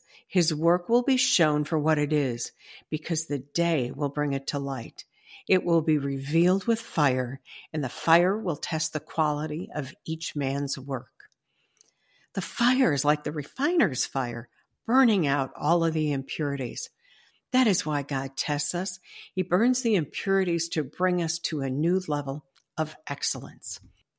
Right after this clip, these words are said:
I was just listening to a podcast by John and Lisa Bevere on character. And John Bevere was talking about a refiner's fire. And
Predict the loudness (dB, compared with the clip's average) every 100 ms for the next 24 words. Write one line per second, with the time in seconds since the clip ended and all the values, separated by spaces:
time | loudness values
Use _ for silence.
0 | -8 -2 2 2 0 0 2 2 -4 -16
1 | -20 -14 -2 -2 0 0 0 -6 0 0
2 | 0 -2 -6 -4 -6 -6 -2 -2 0 2
3 | 2 0 0 -2 -2 -4 -6 -12 _ -2
4 | 0 2 2 2 -4 -6 -4 -4 -6 0
5 | 2 2 0 -4 -4 -6 _ -20 -20 -20
6 | -20 -20 -4 0 4 4 4 2 2 4
7 | 4 0 -2 -4 0 2 2 2 0 -2
8 | _ -20 -10 -4 -2 0 -2 -2 -2 -2
9 | -4 -4 -4 -2 -2 -4 -6 -8 -6 -8
10 | -10 -16 -20 -20 -20 -2 0 0 -2